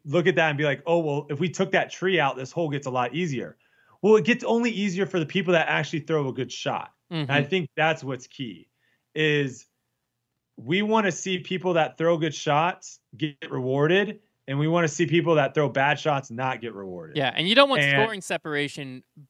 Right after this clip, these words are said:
Speaker 2: be fully because of luck, because a hole like that might have some great scoring separation because there might be a tree where, like,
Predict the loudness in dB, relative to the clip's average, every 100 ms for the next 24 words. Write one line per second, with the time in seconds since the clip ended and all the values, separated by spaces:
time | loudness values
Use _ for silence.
0 | -4 0 0 0 0 2 2 -2 -6 -6
1 | -4 -4 -6 -8 -4 -2 4 4 4 4
2 | 2 2 0 -2 -2 -4 -6 -8 -6 -6
3 | -2 -2 -2 -4 -6 -6 -8 -10 -10 -8
4 | -8 -4 -2 -2 -2 -4 -4 -4 -2 0
5 | -2 0 -2 -4